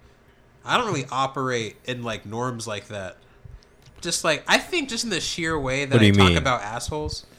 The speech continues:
Speaker 1: <laughs> Just, like,
Speaker 2: I mean, yeah, that's not very feminine, but
Speaker 1: But, I mean, it's not, the way in which I operate talking about it is also not really necessarily masculine either. Um, it's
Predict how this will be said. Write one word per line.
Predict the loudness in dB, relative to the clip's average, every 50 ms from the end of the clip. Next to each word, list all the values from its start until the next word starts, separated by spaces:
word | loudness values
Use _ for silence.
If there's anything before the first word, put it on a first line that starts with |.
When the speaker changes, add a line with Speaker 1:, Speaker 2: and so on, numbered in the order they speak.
| -20 -20
Speaker 1:
<laughs> | -20 -20 -20 -10 -4
Just, | 2 4
like, | 4 4 4 0 -2 -8 -10 -14 -12 -4 2 6
Speaker 2:
I |
mean, | 8 10
yeah, | 10 10
that's | 8 6 6 6
not | 4 6
very | 6 6 4 4
feminine, | 4 2 0 2 2 2 0 -2 -4 -4 -8 -12 -20 -20 -10 0
but | 2 2 2 2 -4 -12 _ _ _ _ _ _ _ _ _ -20 -20 -20 -20 _ _ _ 2
Speaker 1:
But, | 4 6 6 8
I | 6
mean, | 6 4
it's | 4 2 2 4
not, | 6 8 8 10 8 8 6 2
the | 2 4
way | 4 4 4
in | 4 2
which | 0 0 0
I | 2
operate | 2 2 2 0 0 -2 -2 -2 -2 -4 0
talking | 2 2 2 2 0 -4
about | -4 -2 -2 -2 -2
it | -4 -4
is | -4 -2 -2
also | 0 0 0 0 -2 -4
not | -2 0 0 0 0 -2
really | -6 -6 -6 -6
necessarily | -6 -6 -6 -6 -6 -4 -6 -6 -6 -6 -8
masculine | -8 -6 -4 -4 -4 -4 -4 -6 -8 -8 -8 -6 -4
either. | -2 -2 -2 -4 -6 -10 -14 -16 -18 -20 -20 -20 -20 -20 _ _ _ _ _ -4
Um, | -2 -2 -2 -2 -4 -6 -8 -12 -16 -10 -6
it's | -4 -4 -2 -2 -2 -4 -4 -6